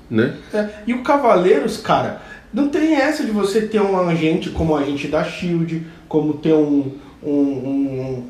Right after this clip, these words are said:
Speaker 3: um ninja que é exclusivo.
Speaker 1: Você escolhe seu principal.
Speaker 3: Exatamente, é o seu cavaleiro, cara, aquele ali. É a
Speaker 1: É,
Speaker 3: coisa mais
Speaker 1: acho que é
Speaker 3: linda do mundo.
Speaker 1: uma das coisas que você fica mais, gosta muito, porque você escolhe qual é o seu personagem principal ali, né?
Speaker 3: E funciona, o que você escolher funciona.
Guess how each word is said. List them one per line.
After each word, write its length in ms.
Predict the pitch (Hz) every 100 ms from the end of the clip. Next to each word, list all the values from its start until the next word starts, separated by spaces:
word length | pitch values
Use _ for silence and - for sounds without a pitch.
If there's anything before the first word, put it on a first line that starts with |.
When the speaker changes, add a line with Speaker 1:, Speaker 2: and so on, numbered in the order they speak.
| 147
Speaker 3:
um 80 | 143
ninja 540 | 151 160 165 147 139 120 - - - -
que 80 | 151
é 160 | 143 143
exclusivo. 600 | - 170 170 - 165 -
Speaker 1:
Você 140 | 254
escolhe 380 | 240 - 226 214
seu 140 | 165
principal. 420 | 143 135 147 185
Speaker 3:
Exatamente, 340 | 220 196 175 151
é 20 |
o 40 |
seu 200 | - 208 -
cavaleiro, 540 | 220 226 190 190 208
cara, 260 | - 185 185
aquele 300 | - 214 208
ali. 280 | 202 - - - - -
É 80 | 165
a 120 | 175 -
Speaker 1:
É, 20 |
Speaker 3:
coisa 220 | 202 196
mais 200 | 208 208
Speaker 1:
acho 60 | 214
que 60 |
é 60 | 165
Speaker 3:
linda 140 | 180
do 80 | 160
mundo. 100 | -
Speaker 1:
uma 120 | - 165
das 180 | 165
coisas 240 | - 165 165
que 140 | 160
você 320 | 147 160 147
fica 260 | 135 165 160
mais, 460 | 147 151 147 - - - 139
gosta 300 | 131 151 147
muito, 180 | 131 139
porque 160 | - 143
você 300 | 143 - 196
escolhe 480 | - 160 175 226 - - - -
qual 200 | 160 180
é 40 |
o 40 |
seu 160 | 170 160
personagem 460 | 151 143 135 127 117
principal 640 | 113 117 131 120 110 98
ali, 100 | 92 92
né? 160 | 92
Speaker 3:
E 80 | 170
funciona, 600 | 165 220 240 - 208 180
o 60 | 131
que 100 | 151
você 280 | 143 135 151
escolher 420 | 151 214 160 151
funciona. 540 | - 302 - 208 135